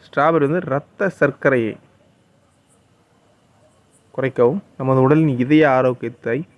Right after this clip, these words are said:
மேம்படுத்தவும் பயன்படுகிறது. இந்த ஸ்ட்ராபெர்ரி வந்து குறைந்த கலோரிகளை கொண்ட பழம். பொதுவா இந்த ஸ்ட்ராபெர்ரி வந்து குறைந்த கலோரிகளை கொண்டது. இந்த ஸ்ட்ராபெர்ரி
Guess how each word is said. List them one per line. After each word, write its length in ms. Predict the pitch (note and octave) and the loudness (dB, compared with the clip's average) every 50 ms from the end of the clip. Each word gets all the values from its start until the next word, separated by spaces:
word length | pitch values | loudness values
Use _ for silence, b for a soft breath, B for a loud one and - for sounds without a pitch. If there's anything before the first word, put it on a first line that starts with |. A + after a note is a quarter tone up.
| - B2 | -10 -4
மேம்படுத்தவும் 800 | B2+ C#3 D#3 E3+ E3+ D#3+ D3+ C3+ B2 C3 - A2+ A#2 C#3 E3 D#3 | -2 0 2 2 2 2 2 0 -2 -2 -4 -4 -4 -4 -6 -6
பயன்படுகிறது. 540 | - A#2+ A#2+ B2 A#2+ A#2 G#2+ - - - - _ _ _ _ _ _ _ _ _ _ _ _ _ _ _ _ _ _ _ _ _ _ _ _ _ _ _ _ _ - | -6 -6 -4 -4 -4 -6 -6 -8 -10 -16 -20 _ _ _ _ _ _ _ _ _ _ _ _ _ _ _ _ _ _ _ _ _ _ _ _ _ _ _ _ _ -10
இந்த 240 | C#3+ C#3 C#3+ C#3+ C3+ - | -4 0 2 2 2 2
ஸ்ட்ராபெர்ரி 380 | - D#3+ E3+ F#3 F#3 F#3+ F#3 E3 | 0 0 0 2 0 0 0 0
வந்து 220 | D#3 D#3+ F3+ F3 - _ _ - | 0 0 -2 -4 -6 _ _ -2
குறைந்த 520 | F3 F3 F#3+ F#3+ F#3+ F#3+ F#3 E3+ - - - _ _ _ - | 0 2 4 4 4 4 4 2 2 0 -6 _ _ _ -4
கலோரிகளை 440 | - B2+ B2+ C3 B2+ A#2+ A#2 B2 B2+ | 0 0 2 2 2 0 0 -2 -4
கொண்ட 240 | - A#2 G#2+ A2+ | -6 -8 -8 -8
பழம். 200 | - - - - - _ _ _ _ _ _ _ _ _ _ _ _ _ _ | -10 -12 -14 -20 -20 _ _ _ _ _ _ _ _ _ _ _ _ _ _
பொதுவா 260 | - A#2 A#2+ A#2 A#2 - - _ _ _ _ _ _ _ _ _ _ _ _ | -8 -4 -2 -2 -2 -4 -6 _ _ _ _ _ _ _ _ _ _ _ _
இந்த 140 | _ - - - - | _ -20 -20 -12 -6
ஸ்ட்ராபெர்ரி 400 | - A#2 B2+ C3 C3+ C3 B2+ B2 | -2 -2 0 2 2 2 2 2
வந்து 160 | D3+ F#3+ G3 - - | 2 0 0 -2 -4
குறைந்த 380 | - D3 D3 D#3 E3 D#3+ D#3 | -2 2 2 4 4 2 0
கலோரிகளை 460 | C#3+ - B2+ C3 C3+ C3 B2 A#2+ B2+ | 0 2 2 2 2 2 0 0 -2
கொண்டது. 340 | B2+ - A#2 A2+ A2+ A#2+ - - _ - G#2+ G#2+ G#2 G#2 G#2 - - - - _ _ _ _ _ _ _ _ - | -2 -4 -8 -8 -8 -12 -14 -18 _ -16 -14 -14 -14 -14 -16 -18 -20 -20 -20 _ _ _ _ _ _ _ _ -14
இந்த 260 | C#3 B2+ B2 A#2+ G#2+ G#2+ - | -10 -6 -6 -6 -6 -8 -12
ஸ்ட்ராபெர்ரி 580 | - - C3 C#3 D#3 E3+ F3 F3 F3 F3 E3 | -10 -6 -4 -2 0 0 2 2 2 2 2